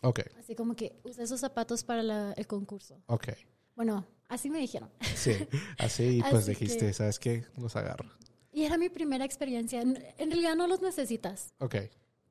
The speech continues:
Speaker 2: Porque es más así, es cuando después que vi dije, "No, pues cualquier zapato puedo usar".
Speaker 1: Pudo funcionar.
Speaker 2: <laughs> Más bien
Speaker 1: Ok.
Speaker 2: lo que tú te sientas cómoda.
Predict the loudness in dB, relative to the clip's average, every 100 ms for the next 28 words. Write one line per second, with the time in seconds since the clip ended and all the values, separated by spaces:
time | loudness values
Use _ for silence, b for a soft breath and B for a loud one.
0 | _ 0 0 2 0 0 -4 -4 -6 -8
1 | -12 -14 -18 -2 2 4 6 4 4 2
2 | 0 0 -2 2 2 2 0 -2 -2 -2
3 | -2 -6 -10 -8 -6 -6 -6 -8 -8 -8
4 | -8 -8 -12 -10 0 2 4 2 2 2
5 | 2 -2 -4 -8 -14 -4 2 6 8 6
6 | 4 0 -2 -2 -2 -2 -2 0 0 -4